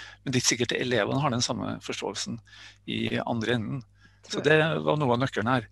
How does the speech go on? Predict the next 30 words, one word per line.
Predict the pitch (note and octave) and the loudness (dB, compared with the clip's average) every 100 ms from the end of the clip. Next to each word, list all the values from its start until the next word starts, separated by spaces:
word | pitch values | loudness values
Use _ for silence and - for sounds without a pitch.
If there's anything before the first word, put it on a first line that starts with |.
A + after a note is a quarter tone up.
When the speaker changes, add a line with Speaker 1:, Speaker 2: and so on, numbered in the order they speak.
| - - | -18 -12
Speaker 2:
Kjempe- | - A3+ | -2 2
Speaker 1:
Og | - | 6
så | E3+ | 6
erfarte | D3+ D#3 A2 - | 6 8 6 6
jeg | C3+ | 4
jo | B2+ | 6
også | - E3+ E3+ | 4 6 6
at, | - - | 4 4
eh, | D3+ D3 - - - - | 4 4 0 -12 -12 0
det | D#3 | 6
er | F3 | 6
veldig | C3+ - | 6 2
krevende | E3+ E3+ B2+ G#2 C#3+ | 4 6 6 4 0
å | |
gi | B2 A#2 | 0 0
tilbakemeldinger | D3+ D3 - - A2+ G#2 G#2+ A2+ C#3+ - | 2 4 2 -2 -4 -2 -2 -4 -4 -4
underveis | C3+ A#2+ B2+ D#3 D3+ F3+ F3 - - - - - - - - | -2 0 2 2 2 2 4 4 2 0 -10 -20 -20 -20 -8
i | C#3 | -4
prosessen, | C3 - G3+ F3+ F#2+ | 0 2 2 -2 -6
Speaker 2:
Mm. | - - - _ _ _ - | -12 -20 -20 _ _ _ -4
Speaker 1:
slik | - A#2+ | 0 0
at | C3+ - _ - - - | 0 -6 _ -20 -20 -2
det | - A#2+ | 4 4
på | C3+ | 4
en | C3+ | 2
måte | A#2+ - B2+ | 2 4 2
fører | - D3 A2 | 4 4 4
dem | A#2 B2+ | 4 2
videre | A#2 G2 C#3 | 0 0 0
da. | A#2+ | 0